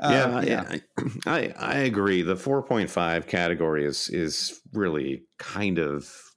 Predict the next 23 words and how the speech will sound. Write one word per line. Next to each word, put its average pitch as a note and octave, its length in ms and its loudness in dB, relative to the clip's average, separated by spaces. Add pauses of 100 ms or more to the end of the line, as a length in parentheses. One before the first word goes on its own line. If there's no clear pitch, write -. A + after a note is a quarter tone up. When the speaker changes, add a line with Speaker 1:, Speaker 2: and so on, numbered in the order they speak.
(420)
Speaker 2:
uh, A#1 460 -4
treacherous. - 800 -4
Uh, E2 80 0 (260)
Speaker 1:
Mm-hmm. G2+ 300 -6 (880)
Speaker 2:
Raya, D#3 600 2 (300)
I, - 180 -8 (460)
I, - 100 0 (220)
I, C#3+ 120 0 (120)
I, D#3+ 60 4 (180)
like, D3+ 220 0
the C#3+ 80 0
trick - 420 -2
in G#3 180 0
picking D#3 340 0
a A#2 60 0
goalkeeper G2+ 760 0
for F#2 240 -2
me F2+ 560 0
is F2 880 0
less A2 640 -2
about E2+ 680 -2
the D#2 140 0
money F#2 800 0